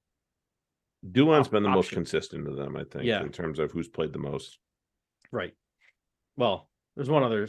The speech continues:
Speaker 2: that, that I think, but I, I fucking can't tell. So we'll,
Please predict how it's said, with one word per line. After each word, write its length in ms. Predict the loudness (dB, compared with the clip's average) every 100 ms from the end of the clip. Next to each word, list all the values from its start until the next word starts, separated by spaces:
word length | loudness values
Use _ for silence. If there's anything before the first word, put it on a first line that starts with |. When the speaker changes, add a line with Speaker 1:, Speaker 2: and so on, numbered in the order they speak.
| -4
Speaker 2:
that, 120 | -4 -2
that 160 | -2
I 100 | -2
think, 400 | -2 -2 -2 -4 _
but 140 | -6 -4
I, 140 | -6 -6 _ _
I 40 | -18 -16
fucking 340 | -14 -10 -12 -12 -14
can't 160 | -12
tell. 220 | -10 -12
So 300 | -6 -6 -6 -10 _ -12
we'll, 160 | -12